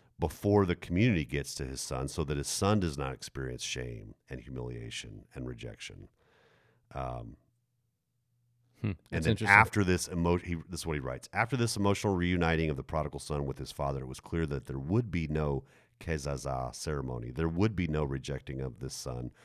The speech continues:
Speaker 1: despite what he has done. The son has repented and returned to the father.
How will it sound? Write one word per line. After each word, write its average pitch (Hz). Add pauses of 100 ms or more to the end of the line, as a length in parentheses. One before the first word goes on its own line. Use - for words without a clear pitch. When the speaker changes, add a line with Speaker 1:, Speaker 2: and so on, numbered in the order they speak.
(200)
Speaker 1:
despite 90
what 73
he 67
has 62
done. 58
The 55
son 73
has 65
repented 71
and 67
returned 69
to 65
the 58
father. 82